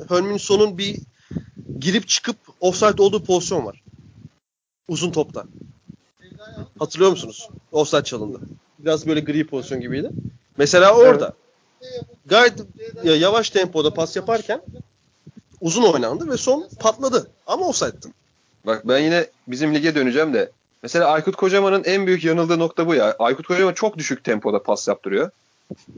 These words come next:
Speaker 2: O kad-, yani oyun öyle bir yavaşlıyor ki artık hiçbir şey üretemiyorsun. Rakip de bıkıyor, sen de bıkıyorsun, izleyen de her şey bıkıyor ve sıfır sıfıra bağlıyor. Bu, bu sene Bursaspor'dan daha fazla berabere kalan tek takım Konyaspor, on yedi tane beraberliği var mesela yani.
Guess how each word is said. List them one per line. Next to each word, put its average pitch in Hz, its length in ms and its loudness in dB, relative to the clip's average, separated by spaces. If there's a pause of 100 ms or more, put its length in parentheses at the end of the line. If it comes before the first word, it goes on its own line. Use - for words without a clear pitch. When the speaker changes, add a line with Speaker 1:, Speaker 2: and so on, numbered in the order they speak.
(440)
Speaker 2:
O 107 60 -8
kad-, - 200 -4 (100)
yani 98 220 0 (1160)
oyun - 360 6
öyle 180 140 4
bir 180 60 2
yavaşlıyor 165 460 2
ki 139 120 -2
artık 143 200 -4
hiçbir 170 160 -10
şey 170 140 2
üretemiyorsun. 127 480 0
Rakip 135 280 0
de 156 100 2
bıkıyor, 139 260 2
sen 151 260 2
de 147 80 0
bıkıyorsun, 120 300 -2
izleyen 143 380 0
de 135 60 2
her 170 180 0
şey 143 300 0
bıkıyor 202 220 2
ve 202 100 4
sıfır 202 260 -2
sıfıra 151 280 0
bağlıyor. 165 260 4
Bu, 156 200 -6
bu 170 40 -8
sene 196 240 0
Bursaspor'dan 180 540 0
daha 175 120 4
fazla 170 300 2
berabere 160 400 4
kalan 156 300 0
tek 170 200 -4
takım 151 260 -2 (360)
Konyaspor, 147 460 0
on 143 160 2
yedi 131 180 2
tane 127 240 0
beraberliği 123 500 2
var 98 120 0
mesela 92 360 -4
yani. 90 260 -2